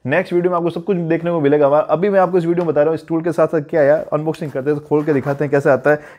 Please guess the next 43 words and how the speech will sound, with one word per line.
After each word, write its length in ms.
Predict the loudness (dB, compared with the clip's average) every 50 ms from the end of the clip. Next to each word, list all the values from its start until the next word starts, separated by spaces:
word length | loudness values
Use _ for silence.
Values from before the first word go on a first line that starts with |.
| -8 _
क्या 140 | 4 4 4
पैकेजिंग 400 | 4 2 0 0 0 0 2 2
रहती 220 | 0 0 2 0 0
है 80 | 0
इसकी। 260 | 0 0 -2 -4 -4 -4 -8 -16 -20 -20 -20 -20 -20 _ _ _ -2 0
ये 160 | 2 2 2
देखिए 320 | 2 0 0 2 2 2
भाई 180 | 2 0 -2 -4
साहब, 420 | -6 -10 -10 -10 -10 -10 -10 -12 -6 0 2
एक 220 | 2 2 2 0
केस 260 | 0 2 2 4 4
जैसा 260 | 2 2 4 4 4
कुछ 180 | 4 4 0 0
मिला 200 | 0 0 2 2
है, 160 | 2 2 -2 -6 -14 -20 -20 _ _ -4 -2
एक्स 240 | 0 0 0 -2 0
टूल 120 | 0 0 0
लिखा 180 | 0 0 -2
हुआ, 180 | -2 -2 -2 -6 -8 _ _ _ _ _ _ _ _ 0
बहुत 180 | 2 2 2
शानदार 440 | 0 -2 -4 -2 2 2 4 4 2
है। 220 | 0 -2 -6 -6 -8 -12 -20 -20 -20 -20 _ _ _ -6 -6 -6 -6 -4 -2
ये 80 | 0 2
देखिए 280 | 2 2 4 4 4
भाई 100 | 4 4
साहब, 140 | 4 4 2
इसको 240 | 2 0 0 0 2
देख 200 | 4 4 4 4
के 80 | 0 -2
कुछ 260 | -2 -2 -2 0 0
हॉलीवुड 260 | 0 2 2 2 2
मूवीज़ 240 | 0 -2 -4 -4 -4
की 140 | -2 2 4
याद 120 | 4 4 4
आती 220 | 2 2 2 0
है 80 | 0 0
हमें, 160 | 0 0 0
जैसे 260 | 0 0 0 -2 -2
कोई 220 | -2 0 0 -2 -2
शूटर 320 | -4 -6 -6 -4 -4 -4
गन 140 | -4 -4 -4
निकालता 400 | -2 2 2 2 4 4 0 -2
हो। 140 | -2 -4